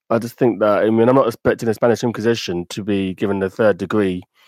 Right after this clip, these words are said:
about, you know, the previous day and whatever, but I feel that in terms of the decisions for the game, they should be at least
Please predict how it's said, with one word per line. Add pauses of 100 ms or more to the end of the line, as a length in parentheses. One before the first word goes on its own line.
(220)
about,
you
know,
the
previous
day
and
whatever,
but
I
feel
that (560)
in
terms
of (120)
the
decisions
for
the
game,
they
should
be (360)
at
least